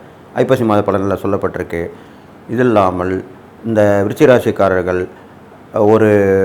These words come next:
குறிக்கோளோட இந்த நே-, காலகட்டங்களில் இருந்தீங்கன்னா அது வெற்றி பெறும். ஒரே குறிக்கோளாக இருக்கணும். இப்போ எப்படி நம்ம இறை வழிபாடுன்னு பண்ணும்போது ஒரு கோரிக்கையை தான் வைக்கணும். எல்லாருக்கும் எல்லா கோரிக்கையும் வைக்கக்கூடாது. சில பேர் என்ன பண்ணுவாங்கன்னா, ஆன்மீகத்தில் ரொம்ப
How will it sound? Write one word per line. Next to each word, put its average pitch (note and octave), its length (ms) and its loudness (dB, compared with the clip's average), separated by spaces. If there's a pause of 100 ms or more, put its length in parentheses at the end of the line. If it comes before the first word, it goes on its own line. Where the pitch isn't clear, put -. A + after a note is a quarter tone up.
(720)
குறிக்கோளோட B2+ 460 4 (1120)
இந்த A#2+ 180 0
நே-, A#2 260 4
காலகட்டங்களில் A2+ 560 2
இருந்தீங்கன்னா G2 480 -2 (400)
அது A2+ 160 0
வெற்றி G#2+ 260 -2
பெறும். F2 440 -4 (120)
ஒரே F3 180 2
குறிக்கோளாக A2+ 400 4
இருக்கணும். E2+ 240 -10 (520)
இப்போ B2 200 2
எப்படி B2+ 160 2
நம்ம C3 200 2 (400)
இறை B2+ 300 2
வழிபாடுன்னு A2 420 2
பண்ணும்போது G#2+ 520 0
ஒரு G#2+ 180 -2
கோரிக்கையை C3+ 440 0
தான் A2 100 0
வைக்கணும். E2+ 280 -6 (520)
எல்லாருக்கும் C#3+ 380 4
எல்லா D3 260 6
கோரிக்கையும் D#3 420 2
வைக்கக்கூடாது. F2+ 400 -2 (1080)
சில E3 220 2
பேர் D#3 160 6
என்ன D#3 100 6
பண்ணுவாங்கன்னா, C3 460 2 (380)
ஆன்மீகத்தில் A2+ 680 2
ரொம்ப A2 260 -2